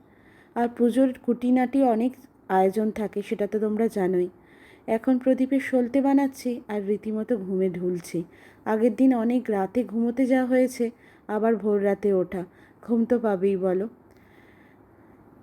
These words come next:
সব কিছু গোছগাছ করতে অনেকটাই সময় লেগে গেল। এখন মোটামুটি অনেক কিছু গুছিয়ে ফেলা হয়ে গেছে। এবার প্রভুকে সাজগোজগুলো করিয়ে দেব।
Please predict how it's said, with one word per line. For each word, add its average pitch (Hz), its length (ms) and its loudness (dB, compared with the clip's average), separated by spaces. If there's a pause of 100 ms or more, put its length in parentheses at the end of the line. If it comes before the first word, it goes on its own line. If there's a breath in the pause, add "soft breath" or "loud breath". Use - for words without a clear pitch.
(400 loud breath)
সব 277 340 2
কিছু 294 240 4
গোছগাছ 277 440 2
করতে 285 300 0
অনেকটাই 269 420 2
সময় 269 380 2
লেগে 277 240 4
গেল। 262 280 2 (600 soft breath)
এখন 269 460 2
মোটামুটি 214 580 0 (680)
অনেক 190 260 2
কিছু 214 260 -2
গুছিয়ে 214 380 0
ফেলা 208 260 0
হয়ে 180 260 2
গেছে। 196 380 0 (400 soft breath)
এবার 247 220 2
প্রভুকে 226 500 0
সাজগোজগুলো 196 920 -2
করিয়ে 160 380 4
দেব। 160 240 -2